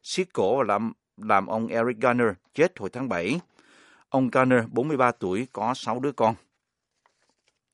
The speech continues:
Năm trong số các tên tuổi lớn nhất trong ngành trình diễn nghệ thuật đã nhận được các vinh dự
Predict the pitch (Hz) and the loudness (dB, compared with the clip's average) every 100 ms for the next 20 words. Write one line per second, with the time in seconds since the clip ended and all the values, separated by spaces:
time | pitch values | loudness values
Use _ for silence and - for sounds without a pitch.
0 | _ _ _ _ _ _ _ _ _ _ | _ _ _ _ _ _ _ _ _ _
1 | _ _ _ - 151 185 170 180 175 - | _ _ _ 2 4 4 4 2 2 2
2 | 214 226 - 180 156 110 131 151 190 214 | 4 2 0 -2 0 0 4 4 4 4
3 | 240 185 156 127 107 117 107 101 139 139 | 2 0 2 0 0 -2 -4 -2 -2 0
4 | 107 123 98 110 127 110 104 101 107 - | 0 -2 -2 -2 0 -2 -4 -4 -4 -4
5 | 156 156 135 120 101 | -6 -4 -4 -2 -4